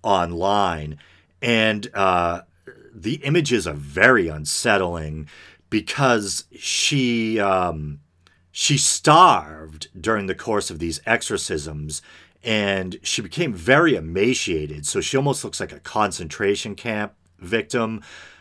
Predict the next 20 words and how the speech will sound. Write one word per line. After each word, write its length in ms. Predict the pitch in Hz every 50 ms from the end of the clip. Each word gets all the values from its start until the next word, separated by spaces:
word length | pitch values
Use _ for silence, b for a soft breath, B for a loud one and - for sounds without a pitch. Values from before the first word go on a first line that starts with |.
| B B B _
Very 320 | 87 90 143 160 175 170
disturbing 600 | 139 131 - - - - 120 110 104 110 104 98
to 60 | 92
look 320 | 85 87 92 95 92 - 117
at, 300 | 101 92 92 92 92 95
also 400 | 95 95 98 95 - - 87 80
covered 460 | - - - 107 95 87 95 90 87
in 160 | 85 80 80
bruises, 680 | 73 85 87 90 90 90 87 82 95 92 90 87 80 92
et 120 | 87 -
cetera. 600 | - - 104 92 90 90 85 87 85 85 85 82 b b b b b b b b b b b b _ _
And 300 | - 143 147 147 147 139
the 180 | 117 113 113 - - _
audio 880 | 127 120 139 156 160 151 131 113 101 92 85 80 76 73 73 78 76 - _ _ _ _ _ _ _
is 160 | 120 101 82
extremely 800 | 85 71 - - - - - 104 95 101 101 98 90 90 85 78
disturbing, 580 | 82 78 - - - 110 92 85 82 78 78
too. 320 | 76 - - 117 101 87 80
There's 220 | 82 82 78 76
websites 960 | 80 92 120 131 131 117 - - 117 90 85 78 73 71 - - - - -